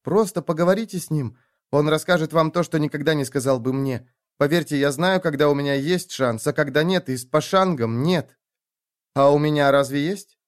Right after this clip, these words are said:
Она, наконец, взглянула мне в глаза, правда, с некоторым усилием, как котенок, прижатый к стенке.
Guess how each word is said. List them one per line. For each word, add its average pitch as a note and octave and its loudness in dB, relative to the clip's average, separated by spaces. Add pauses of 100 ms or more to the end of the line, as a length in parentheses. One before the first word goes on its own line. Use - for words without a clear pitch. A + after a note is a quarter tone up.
(640)
Она, C3+ 2
наконец, F#3 0
взглянула E3+ 0
мне E3 0
в C3+ -6
глаза, D3 -2
правда, A2+ 0
с - -8
некоторым A2+ -2
усилием, A2 -2 (380)
как F3 0
котенок, F3+ 0
прижатый F#2+ -4
к - -20
стенке. - -14